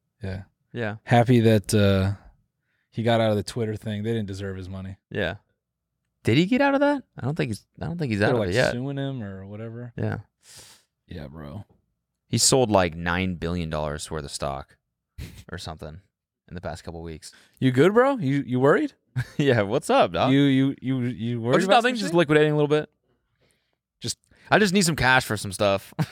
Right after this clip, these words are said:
Speaker 2: <laughs> Nine billion dollars?
Speaker 1: Yeah, no, just
Speaker 2: Yeah, I got, like, you know, some stuff, mortgages and stuff I gotta pay.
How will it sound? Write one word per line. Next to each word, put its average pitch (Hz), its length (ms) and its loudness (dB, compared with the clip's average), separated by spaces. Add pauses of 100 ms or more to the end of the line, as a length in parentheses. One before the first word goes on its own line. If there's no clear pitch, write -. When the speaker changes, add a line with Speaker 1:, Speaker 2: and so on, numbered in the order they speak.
(680)
Speaker 2:
<laughs> - 800 -20
Nine 127 320 2
billion 120 480 2
dollars? 117 560 0
Speaker 1:
Yeah, 285 240 2
no, 156 180 0
just 113 160 -2
Speaker 2:
Yeah, 143 160 6
I 143 80 6
got, 123 220 4
like, 92 260 -2 (220)
you 90 100 -12
know, 80 100 -10
some 82 160 -12
stuff, 82 280 -4
mortgages 80 460 -10
and 80 60 -16
stuff 73 160 -12
I 76 60 -14
gotta 71 140 -12
pay. 76 260 -14